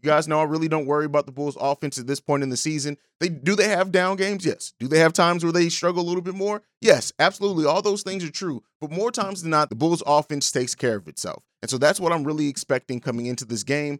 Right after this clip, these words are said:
I'm expecting the Bulls' offense to be locked in, ready to go. They've had a lot of rest. Um, so, yeah, contributions from Ayo, Kobe, uh, DeMar,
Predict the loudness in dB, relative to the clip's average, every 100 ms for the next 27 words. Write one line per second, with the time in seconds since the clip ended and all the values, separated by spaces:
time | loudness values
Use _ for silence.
0 | -12 -12 -10 -2 -2 -2 -4 0 0 2
1 | 0 0 -6 -8 -4 -2 -2 -6 _ 6
2 | 6 6 0 0 0 0 -2 -4 2 2
3 | 2 -2 0 0 0 -2 0 4 4 2
4 | -2 _ _ -4 -2 -2 2 6 6 4
5 | 2 2 0 0 0 -4 -4 -6 -10 2
6 | 4 6 4 2 2 2 -2 -6 _ _
7 | -6 -4 -2 2 4 4 0